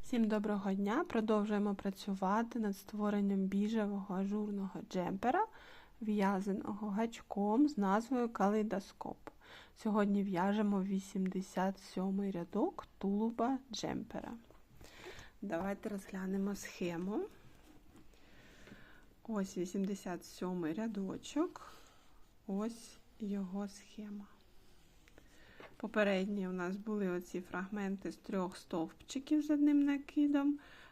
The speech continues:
в арочку з однієї повітряної петлі попереднього ряду. Це був вісімдесят шостий рядочок.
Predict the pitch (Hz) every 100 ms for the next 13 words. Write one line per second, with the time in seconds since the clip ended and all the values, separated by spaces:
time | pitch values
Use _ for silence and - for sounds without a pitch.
0 | - 208 202 196 208 196 190 170 - -
1 | 180 190 202 214 - 226 208 196 196 196
2 | 190 190 196 190 190 196 185 185 175 185
3 | - 180 - - 190 208 233 196 190 185
4 | 185 196 190 196 190 185 196 302 - 190
5 | 190 190 196 - 190 196 - 196 - -
6 | 196 185 - 226 294 302 311 311 - 330